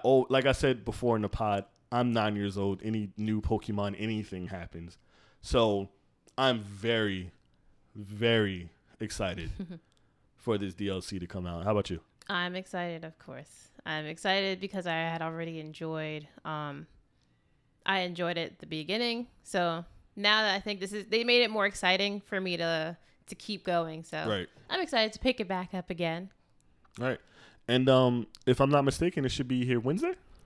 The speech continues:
Speaker 2: Yes. The, um, Isle of Armor will be here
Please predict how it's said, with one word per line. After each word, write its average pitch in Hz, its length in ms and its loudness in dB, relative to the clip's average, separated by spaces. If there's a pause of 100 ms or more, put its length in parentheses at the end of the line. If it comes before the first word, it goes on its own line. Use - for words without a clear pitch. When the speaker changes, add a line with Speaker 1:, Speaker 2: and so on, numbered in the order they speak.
Speaker 2:
Yes. 170 560 -8
The, 185 260 -2
um, 170 280 -2 (100)
Isle 220 440 2
of 190 180 -2
Armor 180 360 0
will 165 140 -6
be 170 160 -8
here 160 420 -6